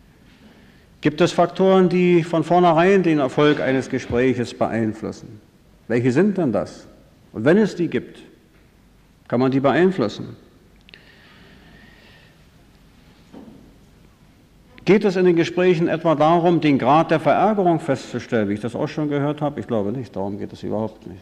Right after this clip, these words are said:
Es geht um ganz andere Fragen, darüber habt ihr euch ja schon verständigt. Das sind aber Fragen, auf die die Psychologie durchaus Antworten geben kann. Und das muss sie ja wohl auch, denn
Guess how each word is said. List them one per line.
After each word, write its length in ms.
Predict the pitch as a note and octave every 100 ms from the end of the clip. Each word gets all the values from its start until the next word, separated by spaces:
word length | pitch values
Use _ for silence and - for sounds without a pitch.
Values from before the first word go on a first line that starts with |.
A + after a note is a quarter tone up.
| _
Es 140 | A2 G#2
geht 100 | B2+
um 140 | A#2+
ganz 160 | A#2 -
andere 260 | B2 A#2
Fragen, 360 | G#2 F#2+ F2+ F#2+
darüber 180 | G#2 A2
habt 160 | -
ihr 40 | F2
euch 120 | G#2+
ja 80 | A2
schon 180 | A2+
verständigt. 580 | G#2+ G#2 F#2+ G2 F#2+ - - - _ - _ - - - - - - - - - - - - _
Das 120 | D#3
sind 100 | F3+
aber 180 | G3+ G3+
Fragen, 640 | F#3+ D#3+ F3 F#3+ G#3 G#3 - - - - _ _ _ _
auf 220 | D#3 D#3
die 140 | F#3 F#3+
die 100 | F#3
Psychologie 580 | - F3 F3 D3+ F#3
durchaus 440 | F3+ E3 D3+ E3+ E3
Antworten 500 | D#3+ E3 D#3+ D3+ D3
geben 300 | D3 C#3 C3
kann. 240 | C#3 G#2 F#2+ - - - - -
Und 80 | G#2+
das 120 | B2
muss 180 | F3+ F#3
sie 80 | G#2
ja 160 | F#2+
wohl 120 | G#2+
auch, 380 | G#2+ C3 E3+ - - - - _ _ _ _ _ _ _ _ _ _ _
denn 380 | D3 D3+ D3